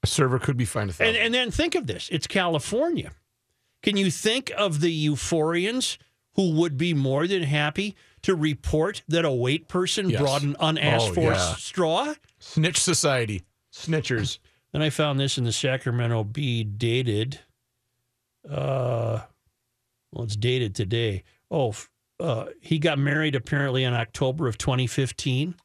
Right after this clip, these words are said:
Speaker 1: Okay.
Speaker 2: <clears throat> Here's the headline in the Sacramento Bee.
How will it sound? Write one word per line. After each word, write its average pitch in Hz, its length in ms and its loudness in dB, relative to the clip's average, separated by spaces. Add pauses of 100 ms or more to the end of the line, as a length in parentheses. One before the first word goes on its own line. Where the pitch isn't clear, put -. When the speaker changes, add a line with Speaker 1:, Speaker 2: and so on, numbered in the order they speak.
(100)
Speaker 1:
Okay. 117 280 -2 (920)
Speaker 2:
<clears throat> - 80 -6 (300)
Here's 139 340 2
the 147 80 2
headline 139 460 2
in 113 60 0
the 117 80 0
Sacramento 120 640 0
Bee. 107 300 -2